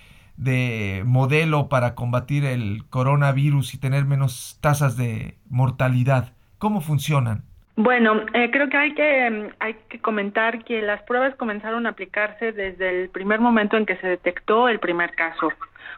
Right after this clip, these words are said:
Speaker 2: de coronavirus, y esto fue el veintiocho de enero de, de este año. Poco a poco han ido incrementando, em,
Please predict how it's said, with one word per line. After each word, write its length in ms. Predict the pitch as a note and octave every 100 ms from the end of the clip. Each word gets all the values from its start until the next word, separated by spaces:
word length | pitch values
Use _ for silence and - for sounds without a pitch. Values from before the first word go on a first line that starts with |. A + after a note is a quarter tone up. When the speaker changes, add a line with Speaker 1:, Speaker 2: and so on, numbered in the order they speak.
| _ _
Speaker 2:
de 160 | F3 F3
coronavirus, 680 | F3 E3+ E3+ E3 F3 E3+
y 60 | G3+
esto 240 | G3+ A3+
fue 140 | G#3 G#3
el 80 | G#3
veintiocho 560 | G3 F#3+ F#3+ F#3+ G#3
de 80 | F3+
enero 520 | F3+ F#3 F3 E3 D3+ - _ -
de, 560 | F3+ E3 D#3+ D#3+ D#3 D#3
de 160 | F3
este 260 | F3+ - E3+
año. 380 | D#3 D#3 D3 D3 - - - _ _ -
Poco 240 | C4+ C4+
a 120 | D4 D4
poco 360 | C4 B3+ C4
han 160 | B3+ A#3+
ido 200 | A#3+ A#3+
incrementando, 1080 | A3+ A3 F#3+ F#3 G3 G3+ G#3+ A3+ A3+ A3+ - -
em, 680 | F#3+ F3 E3+ E3+ E3+ E3+